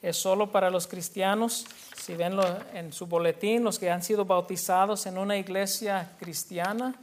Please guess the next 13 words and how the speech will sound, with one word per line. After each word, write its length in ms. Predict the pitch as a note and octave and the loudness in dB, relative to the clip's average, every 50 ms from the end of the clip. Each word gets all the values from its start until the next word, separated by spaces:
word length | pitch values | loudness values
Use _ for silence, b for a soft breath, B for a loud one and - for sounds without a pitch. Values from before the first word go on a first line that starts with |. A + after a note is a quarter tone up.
| B B B B B - | B B B B B -8
evangélica, 800 | G3 E3+ E3+ E3 D#3+ D#3 F3 G3 G#3 A3 A#3 A#3 - C4 C4 C4 - b b b b b b b b - - | -6 -4 -2 -2 -2 -2 0 2 2 2 0 0 -2 -4 -4 -4 -6 b b b b b b b b -16 -12
el 160 | E3+ D#3+ D#3 | -10 -8 -4
bautismo 500 | D#3+ E3 D#3+ - G3 G3+ G3 F#3+ A3 G#3 | -4 -4 -2 0 0 0 0 0 0 0
de 100 | G3 F#3+ | 0 2
la 120 | F3+ F3 E3+ | 2 0 0
iglesia 360 | E3 F3 F#3+ F#3 F3+ - G3 | 2 2 0 2 0 -2 -4
católica 600 | - F3 E3 - F3+ F3 F#3 G3+ G#3 G3+ - F#3+ | -4 -4 -4 -2 0 0 2 2 0 -2 -4 -4
no 240 | F3+ F3 F#3 F#3+ F#3 | -2 -2 -2 -2 -2
cumple 420 | - G3 G3+ G#3+ G3+ - A#3 G3+ | 0 0 0 0 -2 -4 -6 -6
con 160 | G3 - F#3 F3 | -6 -6 -6 -4
los 140 | E3+ E3 | -4 -4
requisitos 680 | E3 F3 E3+ - E3 - - G3+ G3+ - G#3 F#3 F3 D#3+ | -4 -4 -4 -4 -6 -8 -6 -8 -6 -4 -4 -6 -4 -4
bíblicos, 720 | E3+ F3 F#3 F#3 G3 A3 A3+ A3+ - C4 C4+ C4 - - | -4 -4 -4 -4 -2 -4 -6 -4 -4 -4 -4 -4 -8 -14